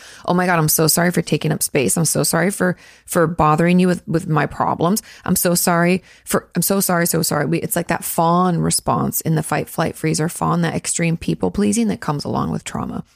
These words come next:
That's born out of the shame, guilt. And then we're moving to our third, which is embarrassment. And that can be, it can happen for a lot of reasons, but embarrassment overall is when we, we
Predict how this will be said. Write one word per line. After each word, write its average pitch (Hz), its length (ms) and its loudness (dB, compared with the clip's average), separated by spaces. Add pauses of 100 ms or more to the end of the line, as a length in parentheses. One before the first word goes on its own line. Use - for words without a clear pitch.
(140)
That's 185 240 -4
born 165 200 0
out 147 140 0
of 147 60 -4
the 165 100 -6
shame, 156 480 -2 (300)
guilt. 151 320 0 (280)
And 170 120 2
then 160 80 2
we're 160 60 4
moving 160 260 2
to 156 80 2
our 160 80 2
third, 185 340 0
which 165 160 -4
is 165 80 -2
embarrassment. 160 720 -2 (580)
And 175 180 2
that - 320 -2
can 185 160 2
be, 175 400 0 (880)
it - 60 -20
can 208 120 0
happen 202 280 2
for 214 100 4
a 185 60 6
lot 165 180 6
of 170 100 2
reasons, 185 280 4
but 175 100 0
embarrassment 175 540 2
overall 156 440 2
is 160 120 -2
when 151 180 2
we, 156 260 2 (2000)
we 180 180 0